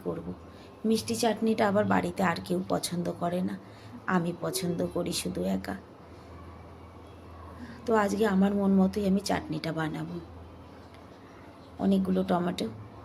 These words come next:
সুন্দর করে ধুয়ে নিয়েছি, এবার এটাকে ভালো করে ঘষে তারপরে দেব। কথার মানে ছালগুলো দেব না, ছাল ফেলে দেব। আর আজ সকাল থেকেই কেমন যেন গা ঝিমঝিম করছে, ভালো লাগছে না, মানে কাজ করতে ইচ্ছে করছে না,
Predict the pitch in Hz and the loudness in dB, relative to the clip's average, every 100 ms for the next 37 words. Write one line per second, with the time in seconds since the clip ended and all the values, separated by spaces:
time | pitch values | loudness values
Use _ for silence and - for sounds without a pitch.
0 | - - - 196 185 180 196 190 185 202 | -18 -16 -4 2 2 2 2 2 2 2
1 | 196 185 160 - - 190 - - - - | 4 4 2 -2 -4 -6 -10 -20 -20 -20
2 | - - - 196 196 196 214 220 214 - | -20 -16 -4 2 2 2 -2 -2 -6 -8
3 | - - - 190 202 196 196 220 214 - | -18 -20 -12 -2 0 2 4 4 2 -2
4 | 208 - 220 233 - - 123 - 175 165 | -2 0 0 -2 -10 -4 -2 0 0 -2
5 | 170 175 175 175 - - - - 208 220 | 0 -2 -2 -8 -14 -20 -20 -6 -2 2
6 | 226 233 233 208 208 208 214 220 196 208 | 2 0 -2 -2 -2 0 0 0 0 0
7 | 165 165 190 196 196 202 208 208 165 160 | 0 -2 -4 -2 -2 -2 0 0 0 -2
8 | 160 185 - - - - - 247 247 254 | -6 -12 -16 -16 -18 -16 -16 -16 -16 -18
9 | - - - - - - - - - - | -20 -20 -20 -18 -20 -20 -18 -18 -18 -18
10 | - 202 196 196 208 190 220 220 233 196 | -8 0 2 2 0 2 2 2 0 0
11 | 214 - - - - - 214 226 220 233 | -2 -4 -14 -20 -8 0 4 4 4 2
12 | 214 190 185 190 196 190 196 202 196 190 | 2 2 2 2 4 4 2 0 -4 -4
13 | - 190 190 208 202 190 - 185 196 190 | -4 -4 -4 0 0 0 0 2 0 0
14 | 196 190 - 190 202 180 - 180 165 165 | -2 -2 -4 -4 -2 -2 -4 -6 -6 -4
15 | 170 170 | -6 -6